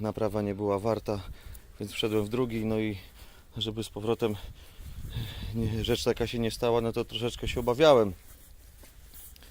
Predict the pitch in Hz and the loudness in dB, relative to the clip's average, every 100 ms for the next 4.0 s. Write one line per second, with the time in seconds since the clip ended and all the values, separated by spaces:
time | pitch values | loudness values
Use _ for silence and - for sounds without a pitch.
0 | - - - - - - - - - - | -18 -16 -16 -18 -20 -20 -20 -20 -20 -20
1 | - - - 135 180 - 160 160 147 156 | -18 -18 -2 4 4 4 6 8 8 6
2 | 127 104 127 143 143 160 139 - 120 - | 4 2 6 8 8 8 8 4 0 2
3 | 123 117 123 117 117 113 123 127 127 | 2 4 4 4 2 4 6 8 6